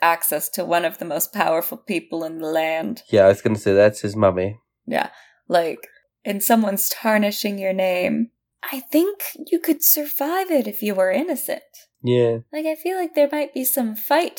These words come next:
Speaker 1: to clear your name if you were innocent.
Speaker 2: Yeah.
Speaker 1: Because, like, you might become that most powerful person in the land, and that's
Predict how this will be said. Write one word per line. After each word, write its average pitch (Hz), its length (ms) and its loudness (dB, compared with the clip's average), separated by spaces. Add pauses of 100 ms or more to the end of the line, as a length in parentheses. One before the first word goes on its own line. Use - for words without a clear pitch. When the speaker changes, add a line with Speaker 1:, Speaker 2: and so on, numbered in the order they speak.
(140)
Speaker 1:
to 226 80 -6
clear 247 260 -4
your 233 220 0
name 277 380 0
if 190 180 -8
you 190 80 -8
were 180 140 0
innocent. 226 720 0 (280)
Speaker 2:
Yeah. 135 420 2 (480)
Speaker 1:
Because, 277 300 2
like, 285 220 4
you 302 100 -2
might 349 300 -2
become 349 380 0
that 202 180 0
most 185 300 -2
powerful 156 440 0
person 170 500 -6
in 170 140 -10
the 165 100 -12
land, 156 420 -6
and - 120 -6
that's - 220 -2